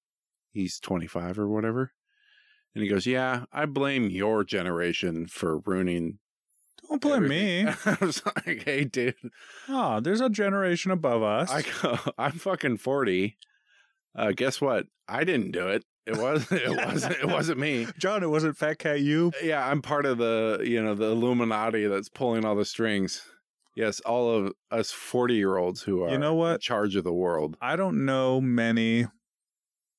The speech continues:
Speaker 2: people on the upper end of our generation, but maybe our generation did
Speaker 1: Well,
Speaker 2: fuck
Speaker 1: think
Speaker 2: it up.
Speaker 1: about it. Well,
Speaker 2: There's a
Speaker 1: I
Speaker 2: chance.
Speaker 1: maybe they went to different schools.
Speaker 2: Maybe they were like,
Speaker 1: But
Speaker 2: yeah.
Speaker 1: all the people I went to school with, <laughs>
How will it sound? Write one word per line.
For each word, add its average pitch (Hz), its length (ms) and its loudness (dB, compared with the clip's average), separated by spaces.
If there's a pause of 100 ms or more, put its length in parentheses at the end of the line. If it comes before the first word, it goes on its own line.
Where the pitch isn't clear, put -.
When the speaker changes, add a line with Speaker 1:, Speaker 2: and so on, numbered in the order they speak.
(160)
Speaker 2:
people 117 360 2
on 110 200 4
the - 120 2
upper 110 300 2
end 120 280 0
of 117 140 -2
our 113 300 2
generation, 135 800 0 (160)
but 127 120 -2
maybe 175 400 2
our 196 200 2
generation 180 640 2
did 175 240 0 (180)
Speaker 1:
Well, 165 140 2
Speaker 2:
fuck 160 80 -2
Speaker 1:
think 226 160 -2
Speaker 2:
it 185 60 0
up. 165 60 0
Speaker 1:
about 107 180 2
it. - 60 -4 (140)
Well, 147 220 0
Speaker 2:
There's 135 160 0
a 143 40 -2
Speaker 1:
I 135 40 0
Speaker 2:
chance. 123 420 -2
Speaker 1:
maybe 143 320 0
they 175 160 0
went 131 220 2
to 131 100 -2
different 113 360 -2
schools. 147 580 0
Speaker 2:
Maybe 214 240 0
they 220 160 2
were 180 180 2
like, 151 320 2 (240)
Speaker 1:
But - 100 -4
Speaker 2:
yeah. 117 160 0
Speaker 1:
all 175 220 0
the 180 80 2
people 175 320 -2
I 147 140 0
went 170 160 -2
to 160 80 -2
school 185 320 0
with, 196 240 0 (160)
<laughs> - 580 -4